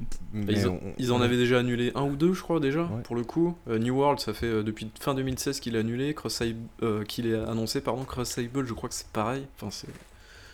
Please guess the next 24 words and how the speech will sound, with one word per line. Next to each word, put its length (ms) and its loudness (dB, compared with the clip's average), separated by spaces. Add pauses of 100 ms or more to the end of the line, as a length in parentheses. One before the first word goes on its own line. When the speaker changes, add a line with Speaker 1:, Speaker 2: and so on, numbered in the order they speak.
(300)
Speaker 1:
Mais 80 0
Speaker 2:
c'est 40 4
un 40 4
Speaker 1:
on, 20 4
Speaker 2:
truc 100 0
Speaker 1:
il 40 0
me 40 0
Speaker 2:
de 60 -2
Speaker 1:
semble 100 -4
Speaker 2:
fou. 80 -2
Speaker 1:
qu'on 80 0
en 40 2
avait 120 0
déjà 200 2
parlé 200 0
dans 140 -2
un 20 -4
podcast 340 -6
précédent. 600 -2 (320)
On, 40 -4
on 40 -2
s'improvise 640 -2
pas, 380 0
euh, 200 -6